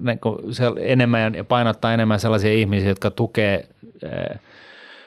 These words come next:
uusyrittäjien elämää ja sen, ö, firman niinku, ö, alulle panemista.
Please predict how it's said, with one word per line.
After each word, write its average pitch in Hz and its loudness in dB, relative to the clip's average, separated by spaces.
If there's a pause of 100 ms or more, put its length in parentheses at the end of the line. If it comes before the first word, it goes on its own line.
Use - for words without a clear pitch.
(400)
uusyrittäjien 104 2
elämää 104 2
ja 95 0
sen, 101 -2 (100)
ö, 69 -6
firman 104 2
niinku, 98 0
ö, 98 0 (1080)
alulle 113 2 (100)
panemista. 107 2